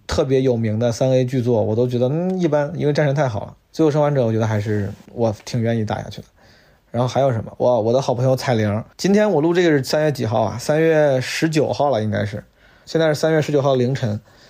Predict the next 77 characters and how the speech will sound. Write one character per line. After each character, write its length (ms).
我 120
三 200
月 100
十 220
四 160
号 260
办 140
了 80
专 180
场， 240
然 140
后 80
他 160
去 100
看 160
我 80
专 160
场， 260
我 100
还 100
开 240
玩 180
笑， 160
我 160
说 140
：“彩 140
玲， 160
你 100
这 180
马 120
上 140
快 160
生 260
了， 140
别 140
在 100
我 140
的 80
专 200
场 180
上 180
给 100
生 280
了。” 120
他 100
因 60
为 60
他 140
当 260
时 100
预 100
产 140
期 160
只 180
剩 160
一 80
个 60
多 100
星 100
期 120
了， 180
没 260
想 200
到 140
就 120
在 100
两 160
天 160
之 80
后， 320
他 120
十 140
六 140
号 220
就 120
生 220
了。 100